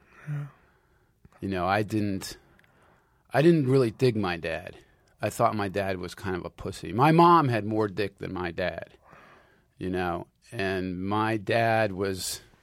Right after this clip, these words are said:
Speaker 2: he was a real, like, kinda boastful dude and, uh, um, a liar, you know. He said he was, he said he was part of the German downhill ski team. <laughs> He said he was,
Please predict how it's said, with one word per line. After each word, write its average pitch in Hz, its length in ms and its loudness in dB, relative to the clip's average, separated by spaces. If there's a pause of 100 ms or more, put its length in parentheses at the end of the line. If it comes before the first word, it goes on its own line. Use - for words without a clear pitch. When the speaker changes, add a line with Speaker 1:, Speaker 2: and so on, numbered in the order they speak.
(1400)
Speaker 2:
he 127 140 2
was 135 180 6
a 123 60 4
real, 110 300 2
like, 101 220 0
kinda 104 320 -2 (120)
boastful 110 760 -2
dude 98 480 0
and, 92 340 -4
uh, 95 480 -4 (160)
um, 92 540 -4
a 95 80 -2
liar, 95 500 0
you 90 100 -6
know. 92 200 -4
He 92 80 -8
said 101 220 -4
he 92 80 -2
was, 90 260 -10 (920)
he 127 60 -8
said 147 200 2
he 135 60 4
was 120 140 0
part 208 260 6
of 165 80 2
the 143 80 2
German 180 440 6
downhill 170 520 6
ski 170 420 4
team. 156 460 6
<laughs> - 120 -4
He 120 120 -2
said - 400 0
he 131 100 -2
was, 110 380 -4